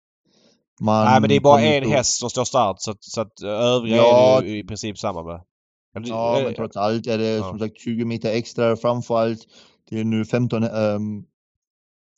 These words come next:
Speaker 1: sist var det också femton hästar, men nu är ju, känns det som att, ehm, kvaliteten på hästarna är bättre, så betyder förmodligen att det blir mer körning från flera håll.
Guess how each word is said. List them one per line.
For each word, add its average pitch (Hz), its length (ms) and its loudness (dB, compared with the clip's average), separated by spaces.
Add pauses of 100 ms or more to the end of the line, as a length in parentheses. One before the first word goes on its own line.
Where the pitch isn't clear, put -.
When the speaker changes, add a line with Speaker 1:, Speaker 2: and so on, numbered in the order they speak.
(300)
Speaker 1:
sist 151 260 -4
var 127 100 2
det 135 60 4
också 139 220 0
femton 120 340 -4
hästar, 123 560 0
men 110 220 -2
nu 123 220 -2
är 113 220 0
ju, 104 640 -2
känns 120 260 -4
det 120 80 -6
som 107 200 0
att, 104 320 -4
ehm, 98 600 -2 (880)
kvaliteten 131 440 2
på 123 100 0
hästarna 104 320 0
är 101 80 -2
bättre, 117 440 0
så 113 120 -12
betyder 110 400 -8
förmodligen 120 480 -4
att 104 140 -6
det 110 160 -4
blir 110 380 0 (640)
mer 139 340 4
körning 147 440 0
från 131 200 -4
flera 131 280 0
håll. 147 380 0